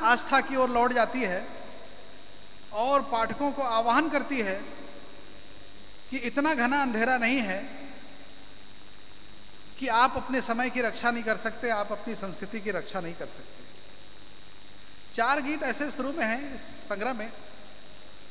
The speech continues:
जो गुरु की वंदना का है। आपको फिर लेखिका के घर की ओर लौटना पड़ेगा और देखना पड़ेगा कि अगर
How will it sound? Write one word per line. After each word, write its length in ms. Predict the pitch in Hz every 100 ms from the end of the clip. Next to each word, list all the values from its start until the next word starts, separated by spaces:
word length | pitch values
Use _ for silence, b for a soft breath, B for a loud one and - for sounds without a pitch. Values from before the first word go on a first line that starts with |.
| - -
जो 100 | 247
गुरु 220 | 226 269
की 140 | 269
वंदना 360 | 226 190 196 202
का 140 | -
है। 280 | 135 - - - - - - - - - - - -
आपको 280 | 196 - 269
फिर 460 | 269 311 302 156 - - - - - - -
लेखिका 500 | 196 233 233 247 294
के 200 | 269 294
घर 200 | 226 220
की 140 | 240 294
ओर 140 | 302
लौटना 320 | 269 233 254
पड़ेगा 420 | 247 214 208 220 - - - - - - - - - - -
और 180 | 240 262
देखना 320 | 240 233 285
पड़ेगा 360 | 269 269 294
कि 160 | 285 294
अगर 440 | 226 226 262 294